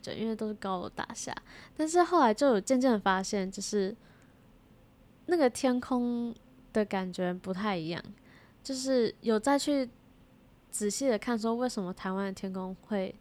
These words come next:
这么小，这边很多高楼大厦嘛，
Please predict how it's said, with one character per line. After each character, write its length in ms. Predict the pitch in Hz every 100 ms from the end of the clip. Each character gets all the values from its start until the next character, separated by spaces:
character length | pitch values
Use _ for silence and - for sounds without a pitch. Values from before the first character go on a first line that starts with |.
| -
这 100 | -
么 140 | 220 202
小， 260 | - - - - - - - - - - -
这 120 | - 247
边 120 | 240
很 120 | 202
多 160 | 196 202 - - -
高 160 | 214
楼 100 | 196
大 240 | 180 196 190
厦 180 | -
嘛， 180 | - -